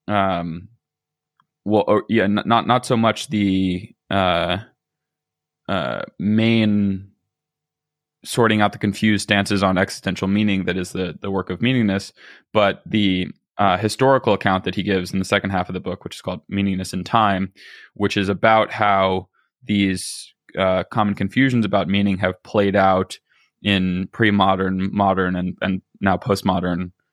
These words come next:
contexts. Um, and as we'll talk about, Kegan's stages of adult development do map on in a kind of archetypal way to, to, uh, pre-modern, modern, and, and, and postmodern,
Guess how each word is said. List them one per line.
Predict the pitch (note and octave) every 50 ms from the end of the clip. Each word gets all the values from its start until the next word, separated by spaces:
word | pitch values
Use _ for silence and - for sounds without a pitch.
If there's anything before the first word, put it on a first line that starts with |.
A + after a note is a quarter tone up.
| _ _
contexts. | - - G2 F#2+ F#2 - F#2 - - - - - - _ _ - - - _ _ - -
Um, | F#2+ F#2 F2+ F2+ F2 D#2 - -
and | - G2 F#2+ F#2 F2+ F2+ F#2 - - _ -
as | G2 -
we'll | G#2+ G2+
talk | G2 F#2+
about, | F#2 F#2 F#2+
Kegan's | - A#2 G#2+ G2 G2+ G2 -
stages | - - G#2 G2 F#2+ F2+ F#2 F2+ F2
of | F2+ F2+ F2 - -
adult | G2 F#2 F#2 -
development | - - D3 C#3 A2+ G#2+ G#2+ G2 G2+ - - - - _ _ _ _ _ _ _
do | - A2+ A2+ A2+ G#2+ G#2
map | G#2 G2+ G2 F#2+ - A2
on | G#2 G#2 G2+ G2+ G2 F#2+
in | F#2+ F#2 F#2
a | F2+
kind | - F#2 G2 F#2
of | F2+ F2 - - - -
archetypal | F#2+ G2 G2 - F#2+ - A2 G2 - - F#2+ F2+ F#2
way | F2+ F2+ F2+ F2 F#2 -
to, | - - G2+ F#2+ F2+ F2+ F2+ F2+ - _ _ _ _ _ _ _ _ -
to, | - G#2 G2 F#2 F2+ F2+ F2 F2 F2+ - - -
uh, | - F2+ F2+ F2 E2+ - - F#2+ G2+ G2+ - _ -
pre-modern, | - G#2+ G2+ F#2+ F#2 F2+ F#2+ F#2 F2
modern, | F#2 F#2 F2+ F2+ F2 F2
and, | E2 F2 F2+ - -
and, | F#2+ F#2+ F2+ - -
and | F#2+ F#2+
postmodern, | A#2 A#2 A#2 - G2 F#2 F2+ F#2 F#2 F#2 F#2 F2+